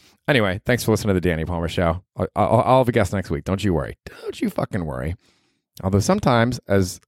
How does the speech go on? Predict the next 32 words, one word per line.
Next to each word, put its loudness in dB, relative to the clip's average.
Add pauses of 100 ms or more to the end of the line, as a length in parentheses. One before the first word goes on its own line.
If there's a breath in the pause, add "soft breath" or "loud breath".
a 2
regular 2
listener 0
to -2
this -2
pod 0
knows, 2 (300)
sometimes 0
the -2
fucking, 0 (720)
uh, 4 (280)
what 0
do 2
you -4
call 4
it? -4
Solo 4
pods -2
do 2
better 4
than 0
the -2
interviews. -2
And -6
the 2
interviews 2
are 4
hard 4
to -2
set 0
up. -2
So, -2